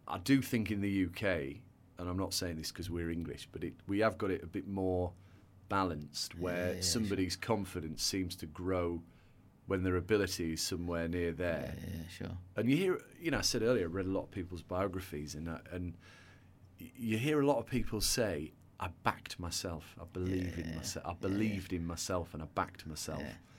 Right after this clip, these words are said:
Speaker 1: Even, I was listening to somebody talk about Graham Potter managing Brighton.
Speaker 2: Yeah,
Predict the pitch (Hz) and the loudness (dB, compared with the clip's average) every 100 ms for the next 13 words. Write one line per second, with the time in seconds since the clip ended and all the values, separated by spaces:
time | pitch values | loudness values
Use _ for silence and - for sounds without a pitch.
0 | - - - 127 151 139 135 123 113 - | -20 -20 -2 6 6 6 4 4 0 -6
1 | - - 107 120 - 98 92 95 90 90 | -16 -8 -4 0 0 0 -2 -2 -2 -4
2 | - 98 90 - 95 90 95 90 - 98 | -4 -2 -4 -2 -2 -2 -4 -4 -2 -2
3 | 87 82 - 90 82 73 - 90 80 85 | 0 -4 -8 -8 -8 -8 -6 -4 -4 -6
4 | 82 90 90 82 69 | -4 0 0 0 -6